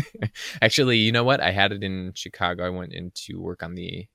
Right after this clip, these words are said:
the Chicago Latino Film Festival this last Saturday, and I had my, my G six with me, of course. And I actually, but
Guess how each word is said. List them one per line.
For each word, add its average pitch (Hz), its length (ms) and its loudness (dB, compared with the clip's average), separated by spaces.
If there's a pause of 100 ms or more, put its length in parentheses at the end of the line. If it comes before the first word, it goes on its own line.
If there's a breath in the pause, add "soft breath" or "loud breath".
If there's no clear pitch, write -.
(180)
the 92 180 -12
Chicago 90 460 -6
Latino 90 400 -10
Film 110 320 -6
Festival 113 500 -2
this 110 220 -6
last 98 240 -2
Saturday, 98 520 0
and 87 180 -10 (340 loud breath)
I 92 40 -8
had 92 360 -2
my, 87 560 -2
my - 460 -12 (140)
G 90 180 -6
six - 340 -6
with 90 180 -6
me, 92 140 -4
of 98 120 -6
course. 101 420 -2 (520 loud breath)
And 87 460 -2
I 85 120 0
actually, 90 760 -2 (680)
but 85 340 -4